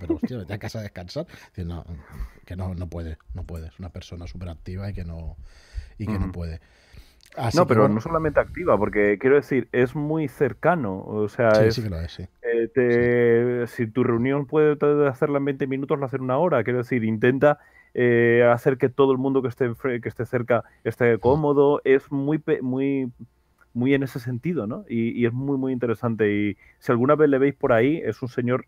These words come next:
Speaker 2: que no te pasa desapercibido, alto de cojones, calvo con barba,
Speaker 1: Mm.
Speaker 2: y además con una pinta de que parece como que te va a pegar. <laughs> Y,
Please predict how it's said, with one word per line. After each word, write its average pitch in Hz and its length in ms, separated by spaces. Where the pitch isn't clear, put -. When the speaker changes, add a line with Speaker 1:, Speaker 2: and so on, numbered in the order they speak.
Speaker 2:
que 110 240
no 110 300
te 117 80
pasa 117 200
desapercibido, 113 640
alto 117 280
de 113 60
cojones, 107 360
calvo 107 280
con 104 160
barba, 117 300
Speaker 1:
Mm. 117 120
Speaker 2:
y - 40
además 120 220
con 151 120
una 165 100
pinta 165 280
de 160 80
que 139 120
parece 123 240
como 135 180
que 127 80
te 113 80
va 107 60
a 104 60
pegar. 113 260
<laughs> 160 540
Y, 139 60